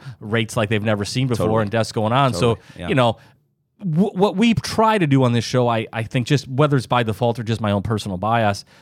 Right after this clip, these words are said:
Speaker 1: bias is, you know, living more of a natural life,
Speaker 2: Mm-hmm.
Speaker 1: okay?
Speaker 2: Mm-hmm.
Speaker 1: A, a naturally
Speaker 2: Mm-hmm.
Speaker 1: inclined life,
Speaker 2: Mm-hmm.
Speaker 1: a, a life that's in balance, you know, to some degree with nature as we
Speaker 2: Yeah.
Speaker 1: understand that.
Speaker 2: Yeah.
Speaker 1: Now, I'm
Speaker 2: Yeah.
Speaker 1: not, I'm not, I know,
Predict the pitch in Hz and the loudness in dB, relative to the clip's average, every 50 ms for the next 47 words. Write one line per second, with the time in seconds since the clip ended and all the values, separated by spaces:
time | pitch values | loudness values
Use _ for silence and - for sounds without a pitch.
0 | _ _ _ - - 117 127 123 113 107 101 - - 123 110 104 - - - _ | _ _ _ -4 0 2 2 2 2 0 -2 -2 -2 -2 -2 -2 -2 -6 -12 _
1 | _ _ _ - 139 117 98 - _ _ - 127 160 170 165 165 151 139 135 135 | _ _ _ -4 -2 -2 -2 -2 _ _ 0 2 4 4 4 4 4 4 4 4
2 | 127 117 113 104 107 107 107 113 113 110 113 113 - - - 110 98 95 92 92 | 4 4 2 0 0 0 0 2 2 2 0 -2 -2 -4 -2 -2 -2 -2 -4 -6
3 | 90 - 98 104 101 110 101 92 117 101 - 120 110 107 104 101 - - 104 104 | -8 -8 -8 -8 -8 -8 -8 -6 -8 -6 -4 -2 -2 -2 -2 -2 -2 -2 -4 -2
4 | 101 110 113 117 107 98 117 104 104 - - 123 127 123 120 117 113 110 101 107 | 0 0 0 0 0 0 -2 -2 -2 -2 -2 0 2 2 4 4 2 2 2 0
5 | 95 95 - - - - - - - 113 110 123 131 135 131 - 123 110 - 120 | 0 -2 -2 -6 -14 -20 -14 -8 -6 -2 0 2 2 2 2 0 -2 -2 0 -2
6 | 110 104 92 - - - - _ - 131 127 131 127 127 127 123 120 - - - | -2 -2 -4 -8 -14 -20 -14 _ 0 0 2 2 2 2 2 0 0 -4 -8 -12
7 | - - _ _ _ _ _ _ 143 131 127 113 - 127 113 - 135 123 113 110 | -14 -16 _ _ _ _ _ _ -4 -2 -2 -2 -2 -2 0 2 2 2 2 2
8 | 101 120 123 117 113 104 - - - 120 117 123 131 120 - - 131 120 110 95 | 2 2 2 2 2 0 -2 -4 -4 -2 0 0 0 0 -2 -2 0 0 0 0
9 | 113 120 113 107 104 101 - - 139 135 131 131 131 139 151 165 160 160 175 175 | 0 0 0 0 0 -2 -2 -2 0 0 2 2 2 2 2 4 4 4 4 2
10 | 160 143 131 127 123 117 - - - - - - - - - - - - _ - | 2 2 2 2 2 2 0 -2 -8 -20 -20 -20 -20 -20 -20 -20 -20 -20 _ -8
11 | 117 127 131 123 120 117 107 - 120 120 117 117 110 107 107 | -4 -2 2 2 2 2 0 -2 0 0 2 4 4 2 0